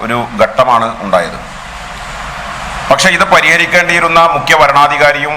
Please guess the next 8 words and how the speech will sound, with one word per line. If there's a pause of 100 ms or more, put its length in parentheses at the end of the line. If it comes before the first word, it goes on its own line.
(120)
ഉപവരണാധികാരിയും
ഉൾപ്പെടെയുള്ള (140)
ആളുകൾ (1400)
ചില (100)
സമ്മർദ്ദങ്ങൾക്ക്
കീഴ്പ്പെടുകയും (1160)
അതോടൊപ്പം
തന്നെ